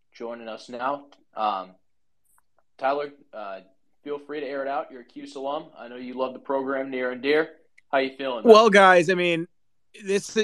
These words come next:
Speaker 2: this came as a shock today, at least for me. Um, I mean, it's just crazy to think that just last year, I remember sitting in a press conference after Coach K's last game, and Boeheim was like, "I ain't going anywhere.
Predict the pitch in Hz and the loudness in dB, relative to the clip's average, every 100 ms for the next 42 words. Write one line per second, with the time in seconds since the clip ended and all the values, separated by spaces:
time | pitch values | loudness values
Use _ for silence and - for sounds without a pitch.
0 | 202 180 185 - - 185 180 151 143 - | -2 -4 -4 -8 -2 0 0 -4 -6 -2
1 | 160 160 - 151 135 156 156 143 143 143 | 0 0 -4 -12 -6 -4 -4 -4 -8 -8
2 | 151 - 139 143 147 139 135 _ _ _ | -8 -8 -8 -4 -2 -4 -6 _ _ _
3 | - 139 135 127 123 113 107 110 _ _ | -8 -4 -4 -4 -6 -10 -12 -18 _ _
4 | _ _ _ _ 151 160 151 160 - - | _ _ _ _ -10 -8 -10 -14 -8 0
5 | 175 185 175 151 - 160 147 127 143 135 | 2 2 0 -4 -4 -6 -6 -6 -4 -2
6 | 131 - _ _ _ _ _ _ 123 - | -4 -8 _ _ _ _ _ _ -6 0
7 | 180 170 170 160 151 160 175 175 147 156 | 0 2 0 0 -2 -6 -2 -2 -2 -6
8 | 156 156 147 - 165 160 156 147 - 160 | -8 -10 -12 -10 -8 -8 -8 -8 -4 -4
9 | 156 170 151 147 147 135 - 147 147 151 | -4 -6 -6 -8 -14 -14 -6 -6 -6 -10
10 | 139 - 156 - - 170 156 143 139 151 | -12 -8 -8 -8 -6 -6 -4 -6 -6 -8
11 | 143 131 135 139 156 147 143 135 127 139 | -10 -12 -12 -8 -6 -4 -6 -10 -12 -8
12 | 135 123 _ _ _ _ _ _ _ 147 | -8 -10 _ _ _ _ _ _ _ 4
13 | 185 175 165 156 147 170 160 117 | 4 2 -4 -4 -6 -6 -8 -10